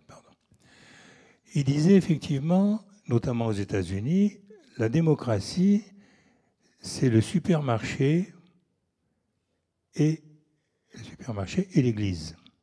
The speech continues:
La démocratie, la République, c'est l'école et la mairie. Je ne sais pas si ça vient, mais je pense que c'est en droite ligne de ce que tu as dit.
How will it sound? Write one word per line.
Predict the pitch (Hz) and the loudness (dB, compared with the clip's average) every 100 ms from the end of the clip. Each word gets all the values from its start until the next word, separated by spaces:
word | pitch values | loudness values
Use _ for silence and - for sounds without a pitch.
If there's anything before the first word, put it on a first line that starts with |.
| _ _ _ _ _ _ - | _ _ _ _ _ _ -4
La | 107 | 2
démocratie, | 165 185 156 123 - 135 156 185 - _ _ _ _ _ _ _ - | 4 4 2 -2 -2 -4 -4 -4 -10 _ _ _ _ _ _ _ 0
la | 131 117 | 4 6
République, | 104 143 165 110 117 135 - - - _ | 4 4 4 2 0 -4 -6 -16 -18 _
c'est | - - 120 | -12 -6 -2
l'école | 113 - 135 131 131 - | -2 0 2 4 2 -4
et | - | -8
la | 101 | -8
mairie. | 98 90 82 82 - _ _ _ _ _ _ _ _ _ _ _ | -6 -6 -8 -10 -16 _ _ _ _ _ _ _ _ _ _ _
Je | - | -14
ne | |
sais | 104 | -4
pas | 107 107 | -2 -4
si | - | -6
ça | - - 101 87 85 82 | -14 -8 -6 -4 -6 -6
vient, | 98 139 - _ _ - | -6 -6 -8 _ _ -14
mais | 104 | -14
je | |
pense | - 113 - | -8 -8 -8
que | - 95 | -12 -14
c'est | - - - | -12 -14 -16
en | 104 95 - _ _ | -20 -20 -20 _ _
droite | 117 117 - | -8 -6 -2
ligne | 110 117 113 | 0 0 0
de | 98 | -4
ce | - | -6
que | |
tu | 107 - 98 | -8 -8 -10
as | |
dit. | - | -10